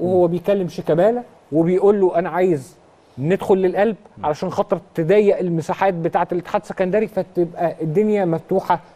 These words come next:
Speaker 1: على الجناحين للزمالك". هتبان هنا شيكا دخل للقلب تمامًا، فأخد معاه المساحة. زيزو دخل للقلب تمامًا، الجناحين بتوع الزمالك دخلوا للقلب تمامًا. ليه؟
Speaker 2: فادى فرصة للباكات.
Speaker 1: واحد على
Speaker 2: زيزو.
Speaker 1: واحد.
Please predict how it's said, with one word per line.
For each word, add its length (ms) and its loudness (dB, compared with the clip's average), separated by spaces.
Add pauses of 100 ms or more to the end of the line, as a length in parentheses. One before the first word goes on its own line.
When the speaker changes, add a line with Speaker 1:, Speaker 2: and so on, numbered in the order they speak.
Speaker 1:
على 300 0
الجناحين 540 -2
للزمالك". 540 0
هتبان 300 0
هنا 200 -2 (340)
شيكا 380 -2 (260)
دخل 320 0
للقلب 420 0
تمامًا، 480 0 (320)
فأخد 840 0
معاه 200 0
المساحة. 500 -2 (140)
زيزو 380 2 (120)
دخل 320 2
للقلب 420 0
تمامًا، 400 0
الجناحين 600 0
بتوع 180 0
الزمالك 360 2
دخلوا 320 0
للقلب 320 0
تمامًا. 400 0
ليه؟ 260 2
Speaker 2:
فادى 300 0
فرصة 300 -2
للباكات. 440 -2 (160)
Speaker 1:
واحد 240 2
على 80 4
Speaker 2:
زيزو. 120 4
Speaker 1:
واحد. 240 -2